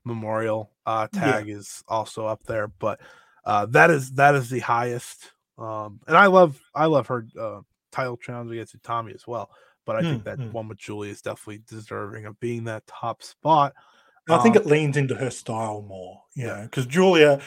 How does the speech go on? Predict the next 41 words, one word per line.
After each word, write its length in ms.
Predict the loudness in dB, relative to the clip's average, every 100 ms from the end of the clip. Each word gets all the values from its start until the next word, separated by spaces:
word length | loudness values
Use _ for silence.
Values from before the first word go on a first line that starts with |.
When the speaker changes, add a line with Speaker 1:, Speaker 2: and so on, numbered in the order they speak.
| -12
Speaker 2:
Julia 340 | -2 0 0 2
loves 300 | 2 0 -2
someone 360 | -4 -4 -6
like 300 | -4 -4 -4
Hazuki, 680 | -6 -4 -6 -6 -14 -14 -14
where 140 | -10 -10
you 140 | -12
can 280 | -8 -8 -8 -8
throw 220 | -6 -6
everything, 460 | -8 -12 -12 -14 -14 -16
uh, 60 | -16 _ -2
caution 360 | 0 0 -10
to 80 | -12
the 80 | -10
wind. 380 | -10 -10 -14 -20 _ -20 _ _
So 160 | -2
they, 140 | 0 0
they 180 | 0
work 420 | 0 2 2 0 -8
well 200 | -8 -10
with 180 | -14
each 220 | -16 -12 -10
other, 160 | -8
and 240 | -10 -12 -16 -20 _ -4
it 140 | 0
is 120 | 2 0
a 60 |
feud 300 | 0 -2 0
I'm 140 | -2 -6
looking 260 | -8 -8
forward 240 | -6 -6 -6
to 60 |
seeing 240 | -8 -8 -6
revisited 680 | -8 -8 -10 -10 -10 -12 -14 _
many, 240 | -10 -6 -6
many 220 | -6 -6
times. 540 | -4 -6 -6 -14 -20 _ _ 2
Speaker 1:
Also, 360 | 6 6 6 4
with 280 | 2 -2 0
this 240 | -2 0
match, 440 | 0 0 -4 -14